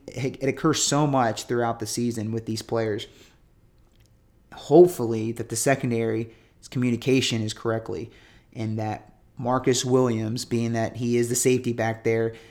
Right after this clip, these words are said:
is m-, watching that and protecting and providing additional help to his, to his corners, because P J Williams and Marshawn Lattimore, they're getting beat,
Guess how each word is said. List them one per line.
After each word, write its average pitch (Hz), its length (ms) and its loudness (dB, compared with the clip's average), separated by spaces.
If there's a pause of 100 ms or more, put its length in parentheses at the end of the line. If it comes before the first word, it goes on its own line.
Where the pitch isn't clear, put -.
(300)
is 123 560 2 (880)
m-, 117 160 -10 (220)
watching 135 520 2
that 117 180 0
and 117 120 -2
protecting 135 680 -2 (320)
and 113 240 -6 (180)
providing 123 480 2
additional 117 480 0
help 135 300 -2
to - 80 -10
his, 120 260 -2
to - 180 -4
his 113 140 0
corners, 120 500 -4 (540)
because 107 320 -4
P 120 200 -4
J 131 180 6
Williams 127 480 2
and 117 100 -2
Marshawn 120 380 -4
Lattimore, 123 640 0
they're 120 160 2
getting 123 340 -2
beat, 123 400 -2